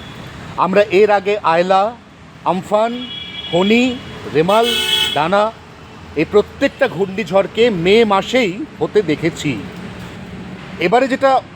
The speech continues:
অন্যরকম ঘটনা ঘটতে চলেছে, সেটা হচ্ছে দেশের দু প্রান্তে কাছাকাছি সময়ের মধ্যে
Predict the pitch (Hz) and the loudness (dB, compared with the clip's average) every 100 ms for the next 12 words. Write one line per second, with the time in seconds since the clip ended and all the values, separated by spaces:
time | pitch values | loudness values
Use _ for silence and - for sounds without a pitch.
0 | - 202 233 277 277 277 262 185 196 226 | -6 0 2 4 2 0 -2 -2 -4 0
1 | 220 190 - 208 202 240 - 131 - - | 2 0 0 0 4 2 2 -6 -6 -12
2 | - - - - - 196 214 226 247 165 | -16 -14 -14 -12 -4 2 2 2 0 2
3 | 180 - 247 220 147 226 - 226 240 247 | 0 2 2 0 2 2 2 0 2 0
4 | 185 196 127 - - - - - - - | 4 2 2 -6 -14 -16 -16 -14 -12 -2
5 | 190 202 277 277 269 311 - 247 262 269 | -2 2 2 2 2 0 0 2 4 2
6 | 233 185 - 147 | 0 -4 -6 -4